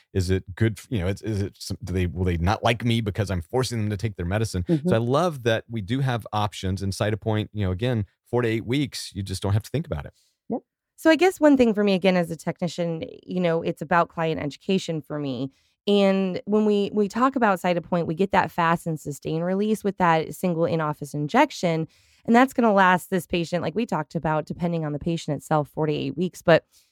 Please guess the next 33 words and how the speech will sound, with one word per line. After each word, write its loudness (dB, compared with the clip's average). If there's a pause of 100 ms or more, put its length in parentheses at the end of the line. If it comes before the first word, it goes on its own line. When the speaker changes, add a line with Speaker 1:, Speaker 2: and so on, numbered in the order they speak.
(520)
Speaker 3:
it 0
can 6
be 8
difficult 2
sometimes, 2
or 2
I 4
don't 4
know 2
exactly 0
how 0
to 2
educate -2
my -2
clients -2
at -10
that -2
point -4
around, 0
f-, -12
you 0
know, 0
if -2
it's -10
a -12
flea 0
allergies 2
or -2
food -2
allergy, 0
how -6
do -2
I 2